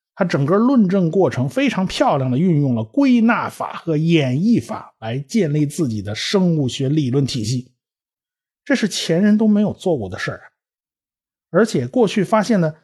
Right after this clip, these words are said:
很多现象都可以一一得到解释，比如说挖掘出来的古生物化石跟现代生物长得很类似啊，你说猛犸象跟大象长得它就很像，对吧？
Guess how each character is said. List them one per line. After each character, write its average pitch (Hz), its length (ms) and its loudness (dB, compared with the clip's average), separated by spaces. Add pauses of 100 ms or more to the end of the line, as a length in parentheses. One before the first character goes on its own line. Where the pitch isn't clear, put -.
(180)
很 165 180 2
多 311 140 6
现 262 200 2
象 175 160 0
都 220 140 0
可 214 140 0
以 156 80 0
一 381 340 -2
一 - 20 4
得 180 140 4
到 156 140 4
解 127 180 -2
释， 135 140 -2 (440)
比 135 80 -8
如 143 60 2
说 175 460 2 (300)
挖 170 260 0
掘 147 260 0
出 170 160 0
来 156 140 2
的 147 120 2
古 127 280 -4
生 196 240 0
物 175 40 0
化 160 240 -2
石 139 240 -2
跟 180 160 0
现 202 240 0
代 175 140 0
生 190 220 0
物 175 80 0
长 123 260 -4
得 190 240 0
很 120 200 -4
类 214 180 2
似 285 120 -2 (380)
啊， 123 280 -4
你 156 140 0
说 185 120 2
猛 196 240 4
犸 - 160 -2
象 226 200 2
跟 226 140 4
大 247 160 2
象 220 220 2
长 139 160 -2
得 160 80 0
它 165 160 -2
就 202 120 2
很 143 220 0
像， 180 300 0
对 156 120 2
吧？ 175 160 0